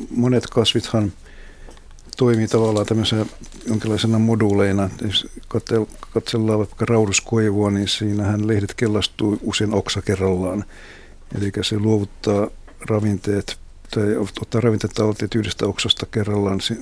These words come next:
ennen kuin siirtyy seuraavaan. Ja täysin mahdollista, että mäntykin pudottaa neulasia sieltä täältä, kenties vähän varjoisemmista kohdista tai millä periaatteella sitten se tapahtuukin, mutta muuta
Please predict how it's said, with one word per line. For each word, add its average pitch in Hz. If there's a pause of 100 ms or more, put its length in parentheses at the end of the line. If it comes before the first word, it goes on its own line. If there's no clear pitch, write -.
(120)
ennen 101
kuin 101
siirtyy 101
seuraavaan. 95 (600)
Ja 127
täysin 104
mahdollista, 110
että 110
mäntykin 107
pudottaa 107
neulasia 110 (280)
sieltä 104
täältä, 104 (1300)
kenties 98
vähän 98
varjoisemmista 107
kohdista 110
tai 104 (760)
millä 104
periaatteella 113
sitten -
se -
tapahtuukin, 107
mutta 104 (640)
muuta 107